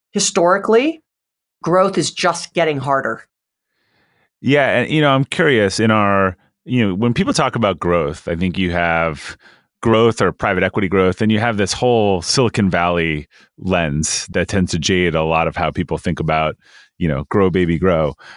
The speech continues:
Speaker 2: Can you talk a little bit about what you see the difference between high growth and sustainable growth? And I know that probably was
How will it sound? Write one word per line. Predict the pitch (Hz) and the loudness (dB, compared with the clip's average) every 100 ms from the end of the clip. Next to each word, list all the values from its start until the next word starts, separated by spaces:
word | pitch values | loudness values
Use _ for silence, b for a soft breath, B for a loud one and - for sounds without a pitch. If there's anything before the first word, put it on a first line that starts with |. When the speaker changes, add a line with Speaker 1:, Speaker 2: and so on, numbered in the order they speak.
| B _ _ | B _ _
Speaker 2:
Can | - | 0
you | 185 | 2
talk | 339 - | 2 2
a | |
little | 170 147 | 0 4
bit | 135 | 4
about | 120 98 | 4 4
what | 101 | 0
you | 101 | 0
see | 120 | 0
the | 95 | 0
difference | 82 92 95 - | 0 0 -2 -2
between | 87 95 | -2 0
high | 82 - 92 90 | 0 -2 0 0
growth | 87 90 85 | 2 2 2
and | 80 76 | -2 -2
sustainable | 78 - 87 85 87 | -4 -2 0 0 0
growth? | 85 92 95 95 | 0 2 2 2
And | 85 | 2
I | |
know | 87 98 | 2 4
that | 92 85 | 2 0
probably | 156 123 101 | -2 2 2
was | 90 80 | 2 0